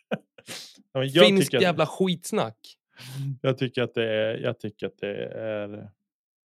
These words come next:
Speaker 1: jag tycker att det är kul.
Speaker 2: Jag tycker också det är
Speaker 1: Jag tycker
Speaker 2: jättekul.
Speaker 1: att det är
Speaker 2: Man gillar ju både Innova och Jussi, det gör man ju faktiskt. Tycker de är fantastiska. Lycka till.
Speaker 1: Förutom
Speaker 2: tjugo tjugotvå.
Speaker 1: <laughs> Ja, det är bra för alla som vill ha en riktig P D eller en riktig F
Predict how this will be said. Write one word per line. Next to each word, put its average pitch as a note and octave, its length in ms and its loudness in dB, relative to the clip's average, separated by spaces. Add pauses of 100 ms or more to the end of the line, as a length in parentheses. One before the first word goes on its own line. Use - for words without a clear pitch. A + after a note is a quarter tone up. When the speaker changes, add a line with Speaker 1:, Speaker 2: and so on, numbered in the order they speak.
Speaker 1:
jag A#2+ 100 -4
tycker - 260 -8
att G#2 100 -10
det G#2+ 80 -6
är G#2+ 100 -8
kul. G#2+ 300 -12 (460)
Speaker 2:
Jag G#2+ 100 -10
tycker A2 120 -6
också G#2 180 -8
det A2 60 -2
är - 20 -6
Speaker 1:
Jag - 100 -8
tycker A2+ 220 -8
Speaker 2:
jättekul. - 240 -10
Speaker 1:
att A2 100 -14
det - 60 -20
är - 40 -20 (300)
Speaker 2:
Man A#2+ 140 0
gillar A#2 240 2
ju A2 60 2
både G#2+ 180 4
Innova G#2+ 300 2
och G#2 80 2
Jussi, G#2 280 -6
det G#2+ 80 -4
gör G#2+ 140 0
man G#2 100 -2
ju G#2 80 -8
faktiskt. G#2+ 440 -10 (920)
Tycker A2 160 -6
de A2 80 0
är G#2 40 -2
fantastiska. - 680 -10 (1400)
Lycka B2+ 240 -2
till. - 80 -2
Speaker 1:
Förutom G#2+ 340 -6 (500)
Speaker 2:
tjugo A2+ 320 -4
tjugotvå. G#2+ 460 -4
Speaker 1:
<laughs> - 40 -20 (1700)
Ja, - 340 -8
det C3+ 100 4
är C#3+ 60 6
bra C#3+ 220 6
för C#3+ 120 -4
alla B2 240 4
som B2 120 -2
vill A#2 120 0
ha A2+ 120 4
en A2 60 0
riktig A2+ 320 -6
P G#2+ 200 -2
D G#2+ 80 -4
eller G#2+ 120 -4
en G2+ 60 -6
riktig G#2 280 -10
F - 80 -6